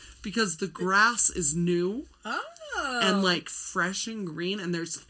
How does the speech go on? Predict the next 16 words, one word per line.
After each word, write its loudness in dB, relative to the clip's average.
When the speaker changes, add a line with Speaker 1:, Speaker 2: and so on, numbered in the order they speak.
Speaker 1:
oftentimes -4
berries -4
growing. -4
Speaker 2:
I -6
would -4
think -10
dead -6
people, -10
and -12
they -12
could -14
just -8
eat -10
the -10
dead -2
people. -10